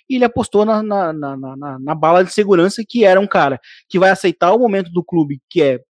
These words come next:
de ser um pouco mais passivo na janela de, de transferências, e a gente pode ver isso no caso do Alaba,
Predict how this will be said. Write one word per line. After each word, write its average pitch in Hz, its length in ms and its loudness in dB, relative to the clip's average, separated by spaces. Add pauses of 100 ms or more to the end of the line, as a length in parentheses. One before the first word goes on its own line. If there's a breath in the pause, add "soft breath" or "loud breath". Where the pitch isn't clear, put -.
(120)
de 135 160 -16
ser 175 100 -4
um 156 100 -4
pouco 160 240 -6
mais 151 140 -2
passivo 147 420 -6
na 147 80 -2
janela 135 380 -4
de, 123 260 -6 (320 soft breath)
de 143 60 -8
transferências, 143 680 -2 (220 soft breath)
e 160 100 -2
a 156 40 4
gente 160 140 -2
pode 160 240 0
ver 151 100 2
isso 147 320 -2
no 135 220 -2
caso 143 240 -2
do 143 40 0
Alaba, 156 440 -2